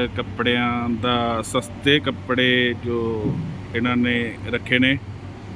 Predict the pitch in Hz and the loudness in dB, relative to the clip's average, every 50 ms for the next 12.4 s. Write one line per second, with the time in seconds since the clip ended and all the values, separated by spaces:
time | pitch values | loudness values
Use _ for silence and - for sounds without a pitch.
0 | - - - - - 123 120 117 117 113 113 110 110 110 107 101 92 - - 90 | -10 -10 -10 -6 -4 -2 0 2 2 2 0 0 0 -2 -2 -4 -6 -8 -10 -10
1 | 92 110 113 110 123 135 123 127 123 120 131 131 131 131 120 131 123 - 120 107 | -4 -2 0 2 4 2 4 4 4 4 6 6 6 6 4 2 0 -2 -2 0
2 | 107 120 110 120 101 - 113 117 117 113 117 113 117 113 117 117 110 110 110 104 | 0 -2 -2 -2 -4 -2 0 2 2 2 2 2 0 0 0 0 0 -2 -4 -6
3 | - - - - - - - - - - - - - - 113 117 123 120 120 117 | -8 -10 -10 -10 -8 -8 -10 -10 -8 -10 -10 -8 -8 -4 0 2 4 4 4 4
4 | 110 120 117 113 113 113 104 101 98 - - - - 107 98 - - - 127 123 | 2 2 0 0 -2 -2 -4 -4 -4 -6 -8 -6 -4 -4 -4 -4 -2 -2 2 4
5 | 127 139 147 143 - - - - - - - - - - - - - - - - | 4 4 4 2 -2 -6 -10 -10 -10 -10 -10 -10 -10 -10 -8 -8 -8 -8 -8 -8
6 | - - - - - - - - - - - - - - - - - - 107 113 | -8 -8 -6 -6 -8 -8 -8 -8 -6 -6 -6 -8 -8 -8 -8 -8 -6 -6 -6 -4
7 | 113 107 - - - - - - - - - 104 - 131 131 135 - - 135 135 | -6 -6 -6 -8 -8 -8 -8 -8 -8 -8 -8 -2 2 2 2 2 2 2 4 6
8 | 127 127 127 117 113 127 123 123 123 120 - - 123 120 127 135 139 139 139 135 | 6 6 6 6 4 4 4 4 4 2 0 -2 0 2 4 6 8 8 6 6
9 | 127 131 127 123 - - 135 131 127 135 147 143 147 147 139 139 120 131 123 127 | 4 2 0 0 2 2 2 4 6 6 6 6 6 6 4 4 2 0 0 0
10 | 120 123 131 131 123 123 123 131 123 117 117 127 123 131 131 131 131 127 - 131 | 2 4 4 4 4 4 2 2 0 2 0 2 4 4 4 4 4 2 -2 -4
11 | 120 104 110 127 127 120 120 120 123 127 135 135 131 123 117 117 123 131 131 127 | -6 -2 0 2 2 2 2 2 2 2 2 2 2 2 2 2 4 4 4 4
12 | 123 117 - 139 139 143 139 | 2 2 2 4 4 4 4